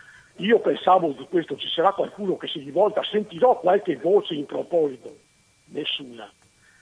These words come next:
E poi la stessa cosa del discorso praticamente del, della credibilità dei colo-, dei cosiddetti ecologisti. Due,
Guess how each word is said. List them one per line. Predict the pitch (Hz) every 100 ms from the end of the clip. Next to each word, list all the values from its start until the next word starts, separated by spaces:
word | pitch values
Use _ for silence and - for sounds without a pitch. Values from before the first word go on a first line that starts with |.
| - - -
E | 190
poi | 185 233 196
la | 165
stessa | 208 - 170
cosa | 208 180 139
del | 165 160
discorso | 143 - 156 151 151
praticamente | 147 135 135 139 120 147 139 120
del, | 120 135 135 117 - - - -
della | - 175 175 143
credibilità | - 165 175 151 202 175 170 139 - 175
dei | 165 156 139
colo-, | 165 151 131
dei | 175 151 143
cosiddetti | - 143 131 156 156 127
ecologisti. | 147 151 131 117 143 165 165 127 - - - _ _
Due, | - - 208 247 180 185